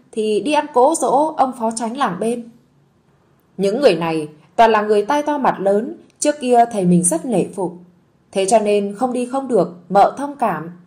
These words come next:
Trước khi đi, anh có mua thịt để bếp nấu cháo cho thầy, dặn mợ gấm ở nhà trông nom thầy cẩn thận. Chứ phận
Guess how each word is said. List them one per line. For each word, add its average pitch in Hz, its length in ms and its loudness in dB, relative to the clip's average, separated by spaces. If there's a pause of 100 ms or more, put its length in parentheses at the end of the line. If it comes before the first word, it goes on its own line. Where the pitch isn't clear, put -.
(480)
Trước 269 200 2
khi 233 140 -2
đi, 214 340 -2 (240)
anh 247 180 4
có 311 80 4
mua 302 180 0
thịt 240 280 -2
để 175 240 0
bếp 349 220 0
nấu 233 220 2
cháo 240 260 -8
cho 311 120 -4
thầy, 190 340 -6 (340)
dặn 190 280 0
mợ 156 180 2
gấm 190 200 0
ở 208 100 -2
nhà 170 360 -2
trông 269 200 -8
nom 269 200 -14
thầy 196 140 0
cẩn 147 240 -6
thận. 180 180 -8 (560)
Chứ 233 360 4
phận 226 120 4